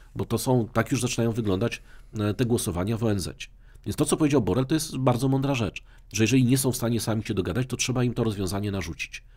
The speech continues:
E, rozwiązanie jedno, jedyne, które w tej chwili jest, to jest takie, no, te, te, które leży na stole oczywiście, to jest stworzenie państwa palestyńskiego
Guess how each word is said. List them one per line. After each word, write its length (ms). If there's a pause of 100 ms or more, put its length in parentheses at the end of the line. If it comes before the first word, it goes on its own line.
(380)
E, 280
rozwiązanie 680
jedno, 360
jedyne, 400
które 220
w 60
tej 140
chwili 260
jest, 160
to 60
jest 120
takie, 340 (380)
no, 80
te, 180
te, 120
które 180
leży 200
na 100
stole 280
oczywiście, 520 (360)
to 100
jest 140
stworzenie 440
państwa 560
palestyńskiego 960